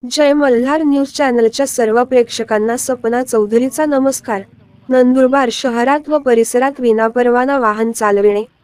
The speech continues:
विनापरवाना वाहन कब्जात बाळगणे, वाहन चालविताना वाहनाचे कागदपत्र जवळ न बाळगणे,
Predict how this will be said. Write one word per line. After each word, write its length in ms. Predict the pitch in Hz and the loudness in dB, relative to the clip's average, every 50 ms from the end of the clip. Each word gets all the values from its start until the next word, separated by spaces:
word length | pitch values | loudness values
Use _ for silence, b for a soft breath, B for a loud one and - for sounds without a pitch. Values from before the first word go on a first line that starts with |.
| _ _ _ _ _ _ _ _ _ _ _ _ _ | _ _ _ _ _ _ _ _ _ _ _ _ _
विनापरवाना 840 | 262 269 269 277 262 208 196 - 247 240 240 233 247 254 262 277 285 | -4 0 0 0 0 0 -2 -2 0 0 2 2 0 0 0 0 0
वाहन 340 | 269 233 214 220 247 269 277 | 0 -2 -2 -2 -2 -4 -4
कब्जात 380 | 277 285 247 240 220 226 233 226 | -2 -2 -4 -4 -2 -2 -4 -4
बाळगणे, 540 | 220 214 214 208 202 208 208 214 214 202 196 - _ _ _ _ _ _ _ _ _ _ _ _ _ _ | -2 -2 0 0 0 0 0 0 -2 -2 -4 -6 _ _ _ _ _ _ _ _ _ _ _ _ _ _
वाहन 380 | 254 262 262 254 269 302 311 294 | -2 -2 0 0 0 0 -2 -2
चालविताना 760 | - - 269 247 233 233 226 233 226 - 254 254 269 294 302 | 0 0 0 2 2 2 2 0 -2 -2 -2 -2 0 0 0
वाहनाचे 580 | 269 247 226 226 226 233 226 226 226 - 240 | -2 -2 -4 -4 -4 -4 -4 -4 -2 -2 -4
कागदपत्र 760 | 240 - 226 214 208 226 226 247 254 254 269 262 262 254 247 | -2 0 -2 -2 0 -2 0 0 0 0 -2 -4 -2 -2 -2
जवळ 380 | 226 226 226 226 220 240 254 254 | -2 0 0 0 2 2 2 2
न 180 | 254 240 220 214 | 2 2 0 2
बाळगणे, 480 | 220 214 208 214 220 226 233 226 208 | 2 2 2 0 0 0 0 -2 -2